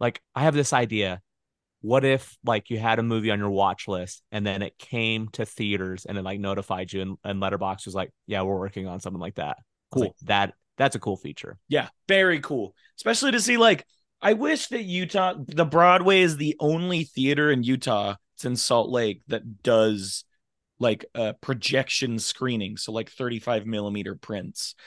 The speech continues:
Speaker 2: So, um, I would love to see another movie theater just do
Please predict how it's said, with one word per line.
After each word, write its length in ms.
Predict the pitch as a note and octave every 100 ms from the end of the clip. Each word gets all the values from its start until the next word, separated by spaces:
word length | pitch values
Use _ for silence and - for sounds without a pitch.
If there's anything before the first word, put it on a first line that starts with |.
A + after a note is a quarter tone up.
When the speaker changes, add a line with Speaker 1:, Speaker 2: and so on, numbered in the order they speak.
| - - -
Speaker 2:
So, 400 | - D3+ C#3 C3
um, 240 | A#2 G#2+ - _ _ _ _ _ _ _ _ -
I 60 | F3
would 100 | C3
love 320 | C3 C3+ B2
to 100 | B2
see 180 | - C3+
another 260 | A#2+ B2
movie 240 | A2+ B2 B2+
theater 440 | C#3 C#3 D3 C#3+
just 300 | C3 A#2 G2 _ _ _ _ _ _ _ _ _ -
do 360 | B2+ B2 B2